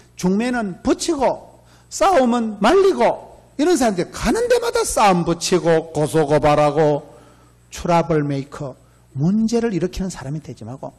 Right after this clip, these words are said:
피스메이커, 화평케 하는 자가 되라. 어디 가든지 저 집사님만 나타나면 분위기가 평안해져. 그 여전도에 그 권사님만 나타나면 분위기가 따뜻해지는 그런 분이 있어요.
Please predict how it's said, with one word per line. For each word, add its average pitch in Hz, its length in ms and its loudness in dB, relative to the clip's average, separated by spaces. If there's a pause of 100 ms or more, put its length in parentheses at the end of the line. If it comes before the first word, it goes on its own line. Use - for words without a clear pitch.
(460)
피스메이커, 175 840 -6
화평케 - 600 -4
하는 262 160 0
자가 196 200 -14
되라. - 220 -20 (120)
어디 269 200 -6
가든지 202 380 -8 (380)
저 - 140 -4
집사님만 285 640 -2
나타나면 226 500 -2
분위기가 175 320 -2
평안해져. 139 460 -4 (180)
그 240 160 -2
여전도에 269 540 0
그 240 140 -2
권사님만 277 600 0
나타나면 226 500 -4 (200)
분위기가 180 300 -8
따뜻해지는 143 640 -6
그런 175 260 0
분이 139 160 -2
있어요. 127 420 -10